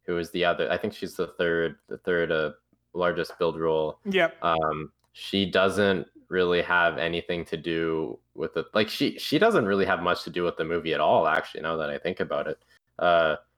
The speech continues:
Speaker 1: just to clarify, she's, like, a therapist that Don Cheadle's character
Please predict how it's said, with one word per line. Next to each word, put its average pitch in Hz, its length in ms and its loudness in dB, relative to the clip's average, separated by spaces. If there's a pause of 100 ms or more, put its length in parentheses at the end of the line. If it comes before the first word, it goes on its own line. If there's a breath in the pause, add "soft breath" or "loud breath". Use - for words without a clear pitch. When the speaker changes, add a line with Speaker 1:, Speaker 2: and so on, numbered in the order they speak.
Speaker 1:
just 117 160 0
to 120 60 2
clarify, 101 440 2
she's, 95 240 -2
like, 95 120 2
a 85 100 2
therapist 117 720 2
that 98 480 4 (340)
Don 98 200 2
Cheadle's 101 360 -2
character 95 640 0